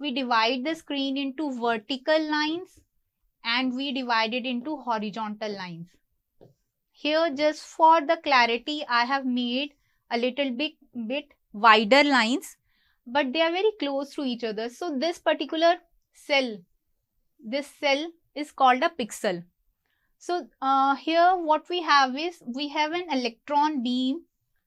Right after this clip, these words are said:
The electron beam would scan each and every pixel one by one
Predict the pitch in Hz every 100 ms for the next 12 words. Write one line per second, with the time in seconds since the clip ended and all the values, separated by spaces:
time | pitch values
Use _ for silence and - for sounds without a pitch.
0 | _ _ 226 277 277 277 - 339 359 320
1 | 285 294 302 359 359 269 311 330 _ _
2 | _ 302 269 269 302 262 277 285 339 330
3 | 302 277 262 320 285 240 - 311 302 254
4 | 240 240 240 247 226 208 175